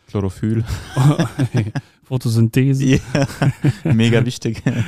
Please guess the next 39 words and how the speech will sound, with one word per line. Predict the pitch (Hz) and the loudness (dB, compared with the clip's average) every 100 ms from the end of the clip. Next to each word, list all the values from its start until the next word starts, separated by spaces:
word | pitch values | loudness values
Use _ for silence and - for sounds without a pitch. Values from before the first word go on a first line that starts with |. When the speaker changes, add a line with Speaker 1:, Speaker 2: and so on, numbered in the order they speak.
| 80 135 - 117 | -6 -16 -12 -6
Speaker 2:
Ey, | 131 127 | -2 -2
und, | 120 | -4
äh, | 135 | -10
ansonsten | 131 135 135 135 170 190 | -14 -14 -12 -10 -10 -8
ja | 214 | -6
nur | 208 214 | -4 -2
Scheiße, | - 254 - | 0 0 0
Alter. | 110 107 110 | -2 -2 -2
Wofür | 147 180 | -4 -4
brauchen | 160 160 | -6 -4
wir | 165 | -2
Matrizen | 147 143 180 - 139 | -4 -6 -10 -10 -10
in | |
Mathe | 143 151 | -8 -6
und | 123 | -4
sowas? | 107 107 139 - | -2 -2 -2 -4
Und, | 127 117 117 - | -6 -6 -6 -10
ähm, | 123 113 110 110 | -8 -6 -6 -6
deswegen | 120 - 120 117 | -8 -8 -8 -8
ist | |
es | 110 | -8
ganz | 117 113 | -8 -8
wichtig, | 117 - 113 - | -8 -8 -12 -12
über | 120 110 | -10 -8
sich | 107 135 - - | -4 -4 -4 -10
auch | 117 | -8
Bescheid | - 113 143 139 | -6 -4 -2 -2
zu | - 110 | -4 -6
wissen. | 104 113 | -6 -6
Wie | 110 | -6
funktioniert | - 123 - 120 113 | -4 -4 -2 -4 -4
der | 113 | -2
Mensch? | 117 117 - | -2 -2 -4
Wie | |
funktionieren | 110 117 - 117 110 | -6 -6 -4 -4 -4
Gedanken, | 110 117 107 110 | -4 -4 -4 -4
Emotionen, | 110 110 - 127 117 113 | -6 -8 -6 -4 -4 -6
et | 113 | -6
cetera? | 127 117 107 113 | -6 -4 -6 -6